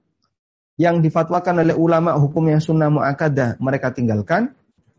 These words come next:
Yang difatwakan oleh ulama hukumnya makruh, diamalkan. Kok melakukan ini kenapa? Kan makruh.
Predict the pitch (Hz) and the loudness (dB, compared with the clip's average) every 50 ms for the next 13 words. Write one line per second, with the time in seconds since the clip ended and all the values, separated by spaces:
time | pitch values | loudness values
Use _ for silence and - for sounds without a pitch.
0 | _ _ _ _ _ _ _ _ _ _ - - 180 175 170 156 160 165 160 151 | _ _ _ _ _ _ _ _ _ _ -2 0 2 2 2 2 2 0 0 0
1 | 175 180 175 175 180 - 160 160 151 135 151 165 170 170 170 175 135 151 147 151 | 0 -2 0 0 0 0 0 0 0 0 0 2 2 2 0 0 0 0 0 0
2 | 175 170 175 180 170 202 240 240 247 - 233 226 220 208 202 - 143 151 143 127 | -2 -2 0 0 0 0 0 -2 0 0 2 2 2 0 -4 -2 0 0 2 2
3 | 135 147 143 135 123 - 104 82 - - _ _ _ _ _ _ _ - _ _ | 2 0 0 0 -2 -4 -6 -8 -10 -14 _ _ _ _ _ _ _ -20 _ _
4 | _ _ _ _ _ - - _ _ _ _ _ _ _ _ _ _ _ _ _ | _ _ _ _ _ -20 -20 _ _ _ _ _ _ _ _ _ _ _ _ _
5 | _ _ _ _ - 185 185 233 233 226 233 240 240 262 277 262 262 254 254 226 | _ _ _ _ -6 -2 0 2 2 2 2 2 2 2 0 0 0 0 0 0
6 | 214 185 - - _ _ _ _ - 214 226 226 247 269 262 - 262 226 196 185 | -2 -4 -6 -8 _ _ _ _ -4 0 2 2 2 2 0 2 2 4 4 4
7 | 185 185 - | 2 0 -4